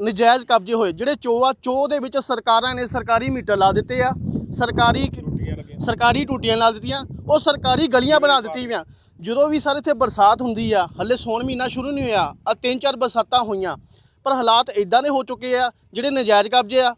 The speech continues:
Speaker 1: ਉਹਨਾਂ ਦਾ ਤਾਂ ਸਰ ਪਾਣੀ ਵੜਿਆ ਨਹੀਂ, ਬਿਲਕੁਲ ਨਹੀਂ ਵੜਿਆ, ਪਰ ਜਿਹੜੇ ਰਜਿਸਟਰੀਆਂ ਵਾਲੇ ਸੀਗੇ, ਸਾਰਾ ਸਰ ਪਾਣੀ ਆ ਕੇ ਇੱਧਰ ਨੂੰ ਧਾਹ ਮਾਰਦਾ ਪਿਆ।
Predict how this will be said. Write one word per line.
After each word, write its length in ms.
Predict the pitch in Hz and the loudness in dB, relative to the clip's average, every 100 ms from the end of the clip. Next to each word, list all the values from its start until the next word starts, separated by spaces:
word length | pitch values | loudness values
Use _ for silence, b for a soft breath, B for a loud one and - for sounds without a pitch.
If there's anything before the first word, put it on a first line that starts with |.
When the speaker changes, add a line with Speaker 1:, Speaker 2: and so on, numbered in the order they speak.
| _ | _
Speaker 1:
ਉਹਨਾਂ 220 | 220 262 285 | -2 0 2
ਦਾ 120 | 285 | 2
ਤਾਂ 60 | |
ਸਰ 180 | 262 269 | 2 0
ਪਾਣੀ 280 | 247 247 262 | 2 2 2
ਵੜਿਆ 300 | 233 220 240 | 0 0 0
ਨਹੀਂ, 180 | 240 196 _ _ - - _ _ _ _ _ | -2 -6 _ _ -20 -20 _ _ _ _ _
ਬਿਲਕੁਲ 320 | 190 262 339 302 | -8 -2 0 2
ਨਹੀਂ 100 | 302 | 4
ਵੜਿਆ, 360 | 254 208 156 - _ _ _ _ | 4 4 2 -2 _ _ _ _
ਪਰ 140 | - 240 | -2 0
ਜਿਹੜੇ 320 | 196 254 302 - - _ _ 196 | 0 -2 -2 -4 -18 _ _ -6
ਰਜਿਸਟਰੀਆਂ 440 | 208 202 - 233 277 | -4 -2 -4 -2 2
ਵਾਲੇ 120 | 285 | 2
ਸੀਗੇ, 160 | 269 254 | 2 -4
ਸਾਰਾ 320 | 269 294 311 | -2 0 0
ਸਰ 200 | 277 285 | 0 0
ਪਾਣੀ 300 | 240 233 247 | 0 0 0
ਆ 100 | 240 | 0
ਕੇ 100 | 247 | 0
ਇੱਧਰ 280 | 233 202 262 | -2 0 -2
ਨੂੰ 120 | 262 | 0
ਧਾਹ 180 | 247 214 | 2 4
ਮਾਰਦਾ 340 | 196 156 170 | 4 4 2
ਪਿਆ। 220 | 160 139 | 2 -2